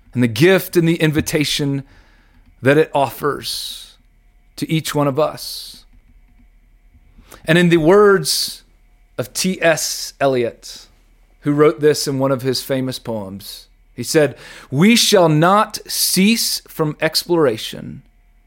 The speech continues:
and the end of all our exploring will be to arrive where we started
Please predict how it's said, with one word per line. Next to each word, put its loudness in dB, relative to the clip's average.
and 4
the 0
end 4
of 2
all 4
our 2
exploring 2
will 2
be 0
to 0
arrive 2
where 0
we 0
started 2